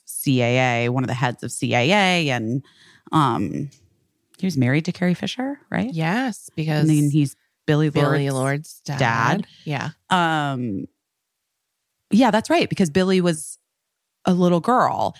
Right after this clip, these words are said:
Speaker 2: Right.
Speaker 1: And I remember he was talking to Michelle about his daughter and 'cause, you know, they had ju-, Michelle and Heath, 'cause they had just had a baby. And, like, I feel like we saw Billy's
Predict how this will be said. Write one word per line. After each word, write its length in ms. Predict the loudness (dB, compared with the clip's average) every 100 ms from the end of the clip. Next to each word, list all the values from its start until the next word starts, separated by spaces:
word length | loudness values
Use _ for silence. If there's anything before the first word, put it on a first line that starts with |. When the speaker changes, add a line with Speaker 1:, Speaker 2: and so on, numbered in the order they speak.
| -8
Speaker 2:
Right. 240 | -4 -2 2
Speaker 1:
And 500 | 2 4 2 0 -4 _ _
I 60 | 0
remember 420 | 4 4 4 0
he 520 | -2 -2 0 2 0 -6 _ _ _ _ _ _ _
was 180 | 2 2
talking 300 | 2 0 0
to 80 | 0
Michelle 400 | 0 2 2 2
about 480 | 2 2 2 0 -4 _ _ _ _ _
his 340 | 0 2 2
daughter 600 | 0 2 0 -2 -4 -4 0
and 500 | 2 2 2 0 -4 _ _ _ _ _ _ _ -4
'cause, 220 | -2 -2 -6
you 160 | -2 2
know, 80 | 2
they 140 | 2
had 120 | 0 -2
ju-, 120 | -12 -12 -4
Michelle 320 | -2 2 2
and 80 | 2
Heath, 220 | 2 0 -4
'cause 140 | -4 0
they 80 | 0
had 100 | -2
just 120 | -2
had 100 | 0
a 40 |
baby. 340 | 2 2 2 2
And, 120 | 2
like, 340 | -2 -4 -10 _ _ _ _ -12
I 60 |
feel 180 | 0 2
like 100 | 4
we 60 | 2
saw 380 | 2 0 0 0
Billy's 760 | 0 0 2 0 -2 -6 -12